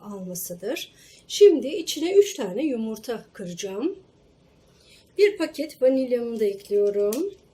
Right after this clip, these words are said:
Ve krema haline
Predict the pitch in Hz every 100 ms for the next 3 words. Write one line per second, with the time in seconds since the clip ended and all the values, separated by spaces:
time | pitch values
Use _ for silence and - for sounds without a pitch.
0 | _ _ _ _ _ - _ _ _ _
1 | _ - - _ - _ _ - _ -
2 | 294 - - 403 403 269 220 233 220 196
3 | 180 175